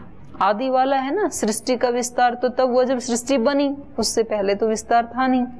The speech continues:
तो उस सृष्टि के बनाने से पहले भी कोई विद्यमान होना चाहिए, तभी तो वो विस्तार करेगा।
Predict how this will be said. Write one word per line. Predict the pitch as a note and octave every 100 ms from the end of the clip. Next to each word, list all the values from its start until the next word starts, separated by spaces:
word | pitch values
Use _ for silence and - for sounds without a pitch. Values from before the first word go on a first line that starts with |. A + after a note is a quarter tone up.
| - - - - - - - - - - - -
तो | C4+
उस | C#4 D#4 D4 D#4+ - -
सृष्टि | B3 B3 - - D4 D4
के | C#4+ C4+ C#4
बनाने | G#3 A3+ A3+ A3+ A#3 C4
से | B3 C4+
पहले | B3+ A3 G#3+ G#3 A#3+
भी | A3 F#3 C4
कोई | C#4 C#4 D#4
विद्यमान | C4+ A#3 A3 C4 C4+ C4+
होना | A#3 A3 A#3+
चाहिए, | A3+ A3+ G3 G#3+
तभी | A3+ G#3 F#3+
तो | G3+ B3
वो | B3+
विस्तार | B3 A#3 A#3+ A#3
करेगा। | A3+ A#3 A3+ A#3 C#4+